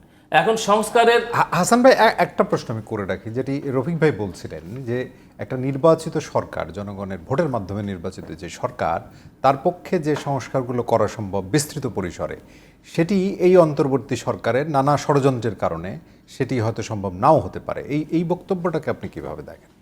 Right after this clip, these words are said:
Speaker 1: দেখেন, যে কোনো সরকারের সামনেই কিন্তু চ্যালেঞ্জ রয়ে যায়। চ্যালেঞ্জকে মোকাবেলা করাটাই হলো সেই সরকার বা সেই নির্বাহী বিভাগের সাফল্যের
Speaker 2: হুম,
Speaker 1: জায়গা।
Speaker 2: হুম, হুম।
Speaker 1: চ্যালেঞ্জ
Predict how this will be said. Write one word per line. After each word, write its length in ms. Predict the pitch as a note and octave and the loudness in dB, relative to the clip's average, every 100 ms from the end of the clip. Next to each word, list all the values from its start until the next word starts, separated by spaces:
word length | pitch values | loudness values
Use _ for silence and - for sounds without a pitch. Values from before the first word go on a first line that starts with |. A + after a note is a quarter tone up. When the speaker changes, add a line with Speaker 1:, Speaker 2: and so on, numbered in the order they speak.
| - | -8
Speaker 1:
দেখেন, 340 | C3 F3 G#3 C3 G2+ A#2 | 0 2 2 0 0 2
যে 80 | D#3+ | 2
কোনো 220 | F#3+ G#3+ - | 4 2 4
সরকারের 420 | E3 D#3+ E3+ F3 F3 | 4 4 4 2 2
সামনেই 360 | E3 C#3+ D3+ D#3+ | 0 0 0 -2
কিন্তু 320 | D#3+ D3 C#3+ C#3 C#3 | -4 -6 -2 -4 2
চ্যালেঞ্জ 320 | C#3+ C#3+ C#3+ C#3 B2+ | 4 6 4 -2 -2
রয়ে 160 | G#2+ F#2+ | -2 -2
যায়। 220 | F2 - - _ _ _ _ | -8 -16 -20 _ _ _ _
চ্যালেঞ্জকে 480 | D#3 E3 G3 G3+ - F#3+ | 2 4 2 0 0 2
মোকাবেলা 520 | E3+ E3+ F3 F3 F3 E3+ | 4 6 6 6 4 4
করাটাই 340 | D#3+ E3 F#3+ F#3 | 4 6 4 4
হলো 140 | F#3 | 4
সেই 220 | F3+ E3+ D#3 | 2 0 2
সরকার 460 | D3+ D3 E3 D3+ C3 | 2 2 4 4 4
বা 180 | C3 B2+ B2+ | 2 2 0
সেই 160 | C#3 C3 | 0 0
নির্বাহী 360 | C3+ C3 C#3 | 0 2 2
বিভাগের 420 | C#3 C3+ C3+ C3 C3 - - - | 2 2 2 2 -2 -6 -8 0
সাফল্যের 480 | D3 - C#3+ B2+ | 0 2 2 2
Speaker 2:
হুম, 80 | A2+ | 0
Speaker 1:
জায়গা। 220 | A2 G#2+ G2 | 0 -2 -4
Speaker 2:
হুম, 100 | G2 | -10
হুম। 80 | F#2 - _ | -14 -20 _
Speaker 1:
চ্যালেঞ্জ 320 | E3+ F#3+ A#3 | 6 6 6